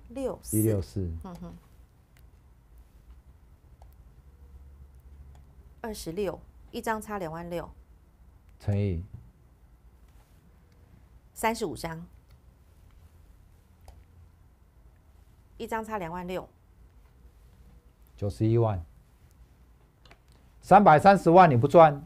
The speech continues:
Speaker 2: 你要去亏九十一万。
Speaker 1: 嗯哼。
Speaker 2: 然后你现在来问我怎么办？
Speaker 1: 差很多欸。
Speaker 2: 三百三十万再加九十一万，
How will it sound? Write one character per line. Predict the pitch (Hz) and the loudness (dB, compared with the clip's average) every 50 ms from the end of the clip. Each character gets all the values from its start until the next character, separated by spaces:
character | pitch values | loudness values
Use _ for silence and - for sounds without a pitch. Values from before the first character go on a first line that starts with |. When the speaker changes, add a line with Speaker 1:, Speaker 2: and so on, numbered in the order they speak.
| - - | -8 -4
Speaker 2:
你 | 110 113 | 0 2
要 | 120 139 | 4 4
去 | 151 170 | 4 2
亏 | 160 - 151 151 151 | 0 2 4 4 4
九 | 127 123 107 | 4 2 0
十 | - - 117 | 0 0 0
一 | 117 123 | 2 4
万。 | 127 131 135 120 110 110 117 - - | 4 4 4 2 0 -4 -6 -12 -16
Speaker 1:
嗯 | - 190 180 | -16 -16 -16
哼。 | 170 185 185 190 - - - - - - - - - | -16 -16 -18 -18 -20 -20 -20 -20 -20 -20 -20 -6 0
Speaker 2:
然 | 117 135 | 2 4
后 | 156 165 | 4 4
你 | 143 | 4
现 | 120 170 | 4 4
在 | 165 | 6
来 | 151 143 143 | 6 6 6
问 | 147 147 | 6 4
我 | 135 117 | 4 2
怎 | 92 98 | 0 -2
么 | 92 95 | -4 -2
办？ | 92 117 110 104 98 98 - - - _ _ _ - - _ _ _ _ _ - - - - _ - - - - - _ _ _ _ _ _ _ _ - - - - _ - _ _ _ _ - - _ - - - _ _ - _ _ - - - - - - - - - _ _ - - | -2 -2 -2 -2 -4 -8 -14 -18 -20 _ _ _ -20 -20 _ _ _ _ _ -20 -20 -20 -20 _ -20 -20 -20 -20 -20 _ _ _ _ _ _ _ _ -20 -20 -20 -20 _ -20 _ _ _ _ -20 -20 _ -20 -20 -20 _ _ -20 _ _ -20 -20 -20 -20 -20 -20 -20 -20 -20 _ _ -20 -20
Speaker 1:
差 | - - 220 214 214 | -18 -12 -8 -8 -6
很 | 208 165 151 | -8 -8 -10
多 | - 196 175 160 160 165 | -8 -8 -6 -6 -4 0
欸。 | |
Speaker 2:
三 | 151 190 208 208 | 2 4 6 6
百 | 185 170 | 6 6
三 | - 196 202 180 | 6 4 4 4
十 | 180 | 6
万 | 175 196 196 185 156 131 - | 8 8 8 8 6 4 6
再 | - 202 190 | 8 8 8
加 | 180 - - - 185 175 175 175 | 8 6 6 6 8 8 8 8
九 | - 135 120 | 6 4 2
十 | 104 - 117 120 | 2 2 0 0
一 | 123 127 131 | 2 2 4
万， | 139 135 135 123 107 110 | 4 4 4 4 0 -4